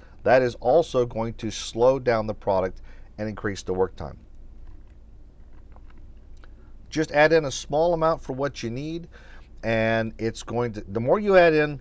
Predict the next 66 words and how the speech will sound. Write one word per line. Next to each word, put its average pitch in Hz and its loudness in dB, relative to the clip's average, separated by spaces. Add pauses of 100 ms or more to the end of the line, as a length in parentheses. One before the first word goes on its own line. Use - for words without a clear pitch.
the 123 4
more 123 6
it's 110 -4
gonna 104 -6
slow 101 4
down. 85 -4
So 107 0
you 98 -4
put 156 2
in 156 6
a 139 6
little, 190 6
it'll 127 2
slow 113 2
it 98 2
down 104 0
a 101 -2
little 98 2
bit, 95 0
thicken 92 -6
it 82 -4
a - -8
little. 76 -6 (360)
You 110 -4
add 117 2
some 120 -4
more, 175 2
it's 127 -2
gonna 110 -2 (300)
slow 107 4
it 95 -2
down 107 2
a 107 2
little 104 2
bit 98 -2
more, 110 -2
and 147 -6
it's 143 -10
gonna 143 -4
thicken 131 -4
it 123 2
up 175 0
a 175 0
little 95 -6
bit 78 -6
more. 78 -12 (100)
It's 117 -4
a 135 -6
standalone 135 0
body 90 2
filler, 73 -12
but 104 -4
you 110 -8
can 139 -8
mix 123 -4
that 104 4
in 90 2
with 69 -10
it. - -12 (500)
And 113 -6
that's 151 -4
the - -6
key 107 -8
point - -10
with 73 -14
this. - -14